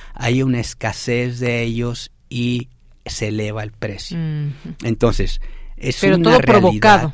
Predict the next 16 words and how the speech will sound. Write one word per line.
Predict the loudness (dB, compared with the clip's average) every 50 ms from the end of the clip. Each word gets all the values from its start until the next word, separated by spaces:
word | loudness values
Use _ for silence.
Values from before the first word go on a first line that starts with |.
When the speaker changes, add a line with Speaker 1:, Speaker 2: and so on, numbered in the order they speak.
| -8 -12
Speaker 2:
digamos. | -12 -10 -8 -6 -6 -4 -4 -4 -6 -8 -10 -18 -18 -12 -4
Speaker 1:
¿Perdón? | -2 -2 0 0 -2 -2 -2
Speaker 2:
Provocado. | -4 -4 0 0 2 2 2 0 2 4 4 4 2 0 0 2
Speaker 1:
Exactamente. | 2 2 4 4 4 4 2 2 0 0 0 0 -2 -4 -6 -8
Entonces, | -8 -2 2 2 2 2 0 -4 -6 -12 -20 -12 -2
es | -2 -2 0 2
una | 2 2 2
realidad | 2 2 2 4 4 2 2
mundial | 0 0 2 2 2 2 0 2 2 2 2 2 0 -4 -12 -20 -20 -20 -20 -20 -18 -12 -10
Speaker 2:
Ujú. | -10 -8 -6 -6 -4
Speaker 1:
que | -2 0
los | 0 0 0 0
medicamentos | 0 -2 -2 -2 -2 -2 -2 -2 -2 -2 -2 -2 -4
de | -4 -4
quimioterapia | -6 -6 -6 -6 -6 -6 -6 -6 -6 -4 -4 -6 -6
clásicos, | -6 -6 -6 -4 -4 -4 -4 -8 -12 -12 -10 -8 -10 -10 -10 -14 -20